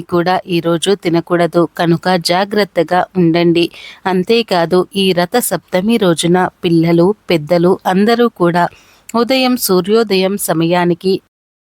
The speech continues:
ముందే నిద్ర లేవాలి. ఈరోజు ఎట్టి పరిస్థితుల్లోనూ కూడా సూర్యోదయం అయ్యేదాకా పడుకోకూడదు. మామూలు రోజుల్లో ఇలా లేటుగా లేచినా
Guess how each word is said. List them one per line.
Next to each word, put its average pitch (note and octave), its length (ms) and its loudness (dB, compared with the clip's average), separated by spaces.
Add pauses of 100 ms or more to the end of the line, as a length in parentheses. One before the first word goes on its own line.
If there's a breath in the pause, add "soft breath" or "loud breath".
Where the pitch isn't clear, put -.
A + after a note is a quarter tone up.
(180)
ముందే A3 340 4 (140)
నిద్ర F3 240 0 (140)
లేవాలి. F3 380 -2 (220)
ఈరోజు E3+ 380 -2 (160)
ఎట్టి A#3+ 200 -4 (120)
పరిస్థితుల్లోనూ E3+ 800 0 (120)
కూడా F3 240 2 (480 loud breath)
సూర్యోదయం A3 680 2 (140)
అయ్యేదాకా F3+ 680 0 (120)
పడుకోకూడదు. E3 800 -2 (880 soft breath)
మామూలు A#3 460 0 (100)
రోజుల్లో E3+ 420 0 (200)
ఇలా F3 160 -2 (120)
లేటుగా G3+ 540 -2
లేచినా F3 400 -2